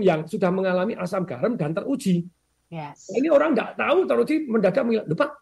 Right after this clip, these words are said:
Speaker 1: lah kalau orangnya sakit?" Loh, sakit tetap dipotong.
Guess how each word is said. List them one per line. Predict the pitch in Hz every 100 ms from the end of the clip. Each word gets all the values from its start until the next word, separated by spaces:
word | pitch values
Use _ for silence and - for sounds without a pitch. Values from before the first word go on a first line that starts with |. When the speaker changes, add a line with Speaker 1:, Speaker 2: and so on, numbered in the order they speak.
| _ _ _
Speaker 1:
lah | 247
kalau | 302 320
orangnya | 294 302 311 269
sakit?" | 302 370 - _ -
Loh, | 170 - _ _ _ _ _
sakit | - 302 294 - -
tetap | 302 - -
dipotong. | 254 339 - 254 233